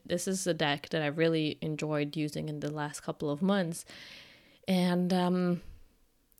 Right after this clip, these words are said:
it actually says there that you are the oracle, um,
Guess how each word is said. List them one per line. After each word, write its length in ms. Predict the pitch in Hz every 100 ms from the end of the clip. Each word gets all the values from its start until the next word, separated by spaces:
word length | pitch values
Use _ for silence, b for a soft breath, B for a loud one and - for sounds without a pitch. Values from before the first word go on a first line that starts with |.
| _
it 100 | 196 -
actually 280 | 190 -
says 340 | 196 190 185 185
there 460 | 175 160 156 165 -
that 260 | 175 -
you 160 | 226 226
are 180 | 170 160
the 120 | 156
oracle, 600 | 156 147 139 - - 156 _ _ _ _ _ _ -
um, 480 | 185 170 170 170